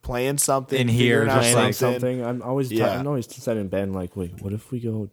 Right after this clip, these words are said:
Speaker 3: play shows in this city, like, with this band?" Or, like, <laughs> all these crazy things that, like,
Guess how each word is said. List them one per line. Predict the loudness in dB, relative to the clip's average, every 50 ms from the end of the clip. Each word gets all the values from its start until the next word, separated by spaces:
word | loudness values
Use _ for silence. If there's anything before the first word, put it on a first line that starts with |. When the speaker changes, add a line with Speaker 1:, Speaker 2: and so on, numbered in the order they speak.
| -14
Speaker 3:
play | -10 -6 -6 -6
shows | -6 -6 -6 -6 -6 -6 -8
in | -8
this | -8 -8 -8
city, | -8 -8 -8 -8 -8 -8
like, | -8 -8 -10 -10
with | -12 -12
this | -12 -12 -12
band?" | -10 -10 -8 -8 -10 -10 -14 _ -20 -20 -20 -20 _ -6
Or, | -4 -4
like, | -2 -4 -4 -6 -6 -4 -4 -4 -4 -4 -2 -2
<laughs> | 0 0 0 -2 0 2
all | 2 2 2
these | 2 0 -2
crazy | -2 0 0 0 -2
things | -2 -2 -2 -2 -2 -2 -2 -2
that, | -2 -2 -2
like, | 0 0 0 0 -2 -4